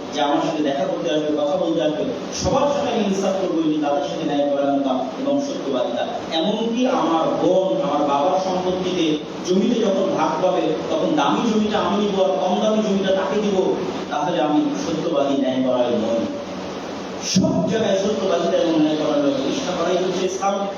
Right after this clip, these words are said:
আল্লাহ সুবহানাহু ওয়া তাআলা আমাদেরকে এই বাংলাদেশে একটা প্রজন্ম তৈরি করার তৌফিক দিন, যে প্রজন্ম আল্লাহর সাথে সত্যবাদী হবে,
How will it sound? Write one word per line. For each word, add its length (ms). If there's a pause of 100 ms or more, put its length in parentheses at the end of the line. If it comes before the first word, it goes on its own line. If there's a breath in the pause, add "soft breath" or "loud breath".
(140)
আল্লাহ 340
সুবহানাহু 380
ওয়া 100
তাআলা 160
আমাদেরকে 460 (460)
এই 160 (100)
বাংলাদেশে 560 (160)
একটা 200 (100)
প্রজন্ম 360 (100)
তৈরি 220
করার 240
তৌফিক 380
দিন, 140 (240)
যে 160
প্রজন্ম 440 (260)
আল্লাহর 340
সাথে 160
সত্যবাদী 560
হবে, 180